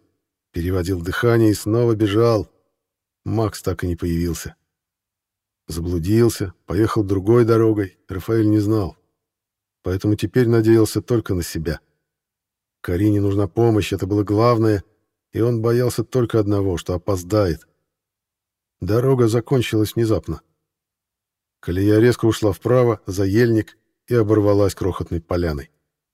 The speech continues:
Перед глазами Рафаэля стоял перепачканный в грязи внедорожник. За деревьями пристроились несколько построек,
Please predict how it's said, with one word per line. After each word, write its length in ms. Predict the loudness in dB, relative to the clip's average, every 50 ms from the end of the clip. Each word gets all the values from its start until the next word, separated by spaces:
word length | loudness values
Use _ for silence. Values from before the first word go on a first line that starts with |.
| _ _ _ _ _ _ _ _ _ _ _ _ _ _ _ _ _ -10
Перед 220 | -8 -6 -6 -6
глазами 360 | -4 -4 -4 0 2 2 4 4
Рафаэля 400 | 4 2 4 4 4 4 4 0
стоял 320 | 0 2 2 2 2 2
перепачканный 640 | 2 0 0 0 -2 -2 -4 -4 -2 0 0 0 0
в 20 | 2
грязи 280 | 2 0 2 2 2
внедорожник. 720 | 2 2 2 2 2 2 2 2 0 -2 -4 -8 _ _ _ _ _ _ _ _ _ _ _ _ _ -12
За 160 | -8 -6 -4
деревьями 460 | -2 0 0 0 2 2 2 2 2
пристроились 640 | 2 0 -4 -4 -2 -4 -2 0 2 2 2 0 0
несколько 360 | 0 -2 0 0 -4 -6 -6 -6
построек, 640 | -6 -6 -6 -4 -2 0 2 4 4 2 2 -2